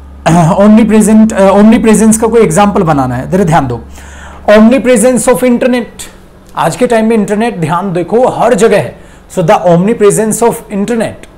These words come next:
so internet की omnipresence जो है वो हर जगह है, वो हर जगह फैल चुका है, जा चुका है, ये कह सकते हैं। Clear हो गया? चलो एक example और लिख रहा हूँ, जरा ध्यान से सुनो। मैंने बोला his, या यहाँ लिखता हूँ वरना third word नहीं आएगा,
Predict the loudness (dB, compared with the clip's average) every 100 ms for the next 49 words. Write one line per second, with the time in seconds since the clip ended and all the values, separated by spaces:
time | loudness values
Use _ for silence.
0 | -20 -20 -10 -4 -2 -2 -2 -4 -4 -6
1 | -2 0 0 0 0 0 -4 -6 -2 -2
2 | 0 0 0 2 2 2 0 -4 -4 -4
3 | -4 -4 -2 0 0 -2 -4 -4 -4 -6
4 | -6 -6 -4 -4 0 -2 -2 -8 -12 -14
5 | -20 -20 -4 -2 0 -2 -6 -10 -14 -14
6 | -12 -4 -2 -2 -4 -8 -18 -20 -20 -20
7 | -6 -6 -4 -6 -4 -2 0 -2 0 -2
8 | -2 -2 -4 -2 -2 -2 -4 -6 -8 -12
9 | -14 -12 -8 -4 -2 -4 -4 -8 -12 -20
10 | -20 -20 -20 -20 -20 -20 -20 -20 -20 -14
11 | -6 0 0 0 -6 -16 -20 -20 -20 -20
12 | -20 -20 -20 -20 -20 -20 -20 -20 -20 -20
13 | -14 -6 -2 0 -2 -4 -6 -6 -4 -6
14 | -6 -6 -6 -4 -4 -4 -4 -6